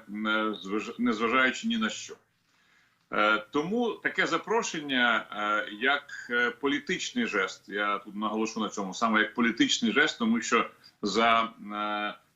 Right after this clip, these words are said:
місяць чи за два ми до нато, ну, як би нам не хотілося, а вступити не зможемо. Але як політичний жест, як сигнал того, що Московія,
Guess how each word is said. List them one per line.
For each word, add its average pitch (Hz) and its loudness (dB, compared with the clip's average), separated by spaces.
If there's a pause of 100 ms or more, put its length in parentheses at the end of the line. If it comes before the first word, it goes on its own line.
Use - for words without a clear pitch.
місяць 139 -4
чи - -8
за 107 -2
два 120 -2
ми 120 -6
до 107 -6
нато, 110 -4
ну, 107 -6
як 113 -2
би 110 -4
нам 110 -4
не 113 -2
хотілося, 110 -4
а 104 -12
вступити 117 -8
не 110 0
зможемо. 85 -14 (800)
Але 131 4
як 151 -2
політичний 151 -4
жест, 196 -2
як 139 -2
сигнал 143 -2
того, 127 0
що 123 -2 (1000)
Московія, 113 0